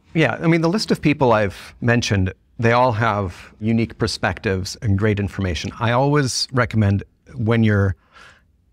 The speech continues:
trying to get the current best practices on how things really work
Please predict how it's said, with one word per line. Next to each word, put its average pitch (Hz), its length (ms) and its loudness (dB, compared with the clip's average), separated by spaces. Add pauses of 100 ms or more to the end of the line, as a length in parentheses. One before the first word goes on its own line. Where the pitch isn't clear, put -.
(160)
trying 170 340 0
to 143 80 2
get 131 300 -2
the 127 100 -6
current 160 800 0
best 131 300 -2
practices 123 680 -2
on 101 100 -2
how 113 180 -2
things 110 360 -4
really 151 420 4
work 120 640 0